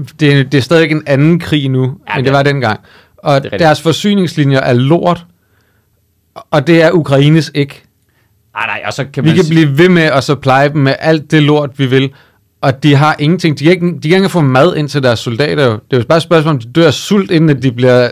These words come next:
Speaker 1: dræbt af, af et eller andet missil.
Speaker 2: Det kan de måske nå at fikse på, men man kan sige, du har jo ret i,
Speaker 1: Det er
Speaker 2: at
Speaker 1: svært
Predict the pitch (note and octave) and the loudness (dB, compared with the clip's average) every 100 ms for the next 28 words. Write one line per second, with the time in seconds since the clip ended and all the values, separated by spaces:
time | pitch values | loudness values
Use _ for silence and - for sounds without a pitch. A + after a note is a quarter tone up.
0 | - B2+ C#3 C#3+ C#3 B2+ A#2 A2 B2 A#2+ | -4 -4 -4 0 0 2 0 -2 0 0
1 | C3+ C#3 C3+ A#2+ G#2+ E3+ E3+ - _ D3+ | 0 0 0 -4 -4 -4 -4 -12 _ -8
2 | F3 C#3 A#2 C3 C3 B2+ C3+ B2+ - C3 | -6 -6 -4 -4 -4 -4 -6 -8 -6 -6
3 | A#2 A2 G#2 G#2+ - A2+ G#2 G2 F#2+ A#2 | -6 -8 -8 -8 -8 -8 -8 -8 -4 -4
4 | A#2+ A2 C#3+ A#2+ C#3+ | -6 0 0 2 0